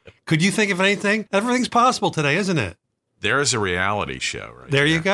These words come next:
Speaker 1: go.
Speaker 2: Yeah.
Speaker 1: Bruce, or Kate, well, I shouldn't have said Bruce. Caitlyn and,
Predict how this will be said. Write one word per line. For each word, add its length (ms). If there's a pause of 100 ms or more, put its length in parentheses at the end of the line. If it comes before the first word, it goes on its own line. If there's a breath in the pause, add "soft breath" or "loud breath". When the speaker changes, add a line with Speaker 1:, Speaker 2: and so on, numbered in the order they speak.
(180)
Speaker 1:
go. 80
Speaker 2:
Yeah. 260
Speaker 1:
Bruce, 460
or 300
Kate, 300
well, 180
I 80
shouldn't 200
have 80
said 220
Bruce. 280 (220 soft breath)
Caitlyn 480
and, 340